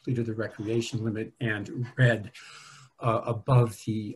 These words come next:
um, the recreation limit of four micrograms per liter. <clears throat> And some of the, uh, microcystin concentrations were as high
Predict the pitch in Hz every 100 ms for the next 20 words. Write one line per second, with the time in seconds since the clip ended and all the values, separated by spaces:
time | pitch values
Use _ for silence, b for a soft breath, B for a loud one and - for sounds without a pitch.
0 | - 110 104 107 - 123 117 113 113 123
1 | 135 - 117 113 113 117 - 113 113 107
2 | 117 113 104 - - 117 156 165 113 -
3 | B B B B B - 269 233 151 -
4 | - 139 127 - - _ _ - - -
5 | 165 175 135 135 131 117 - _ _ _
6 | _ _ _ _ _ - 135 113 120 -
7 | - 143 135 135 127 175 - 139 131 117
8 | 117 127 123 117 123 110 127 117 113 -
9 | 123 110